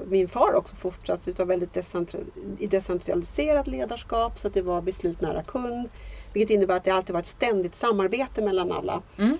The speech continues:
Speaker 1: Eh, så att det var liksom alltid en löpande li-, liksom samarbete, att istället för stora möten så hade vi möten liksom kontinuerligt med varandra hela tiden, kan
Speaker 2: Ja.
Speaker 1: man säga. Ehm, och, ehm,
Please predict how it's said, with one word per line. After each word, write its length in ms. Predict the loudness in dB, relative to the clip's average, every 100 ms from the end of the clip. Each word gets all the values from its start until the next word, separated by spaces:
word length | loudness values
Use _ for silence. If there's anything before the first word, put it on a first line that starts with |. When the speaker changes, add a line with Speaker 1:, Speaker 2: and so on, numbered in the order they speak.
| -4 -18 -8
Speaker 1:
Eh, 320 | -4 -2 -2
så 140 | -4
att 60 | -2
det 80 | 2
var 340 | 8 10 10
liksom 340 | 6 4 0 0 -2 0
alltid 320 | 0 2 2
en 60 | 4
löpande 680 | 4 4 0 2 2 0 0
li-, 220 | 0 -2 -2
liksom 480 | -4 0 2 0 -2
samarbete, 720 | 0 0 2 4 4 6 4
att 140 | 2 -4 -18 -8
istället 260 | 2 2 2
för 100 | 0
stora 340 | 2 4 6
möten 300 | 4 2 -2
så 80 | 2
hade 120 | 6
vi 80 | 6
möten 340 | 6 4 2
liksom 220 | 2 0
kontinuerligt 480 | 0 0 2 0 2
med 80 | 2
varandra 400 | 4 6 6 4
hela 220 | 2 0
tiden, 440 | 4 4 4 -4 4
kan 100 | 6
Speaker 2:
Ja. 40 |
Speaker 1:
man 100 | 6
säga. 300 | 4 -2 -4 -6 -16 -20 -20 -20 -6
Ehm, 720 | -2 0 2 2 2 4 2 0
och, 400 | 2 2 2 2
ehm, 300 | 6 6 4